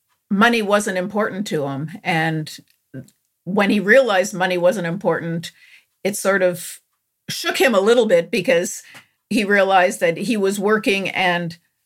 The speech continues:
spending all that time, that, you know, that commodity we don't have a lot of, doing things that didn't mean a lot.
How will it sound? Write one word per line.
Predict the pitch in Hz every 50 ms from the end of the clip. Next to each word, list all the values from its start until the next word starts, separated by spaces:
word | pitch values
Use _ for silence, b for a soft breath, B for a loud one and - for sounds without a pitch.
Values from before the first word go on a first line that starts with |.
| _ _ -
spending | - - - - 220 233 226 214 196
all | 190 180
that | 185 180 180 175
time, | - - 208 214 226 196 165 160 170
that, | 170 151 160 - - _ _ _ -
you | 185 233
know, | 180 170
that | 170 220 160 170 175 -
commodity | - 240 202 208 214 202 202 190 202
we | 185 180 196
don't | 208 208 202 220 240 240
have | 226 196 180
a | 165 165 165 160
lot | 165 156 156
of, | 151 147 151 165 - - - b b b b b b b b b 196
doing | 208 208 240 233 240 233 240
things | - 226 208 202 208 208 208 - -
that | 208 196 190 185 - - - 202
didn't | 202 220 214 226 208 196
mean | 202 185
a | 180 165
lot. | 151 147 139 127 156 -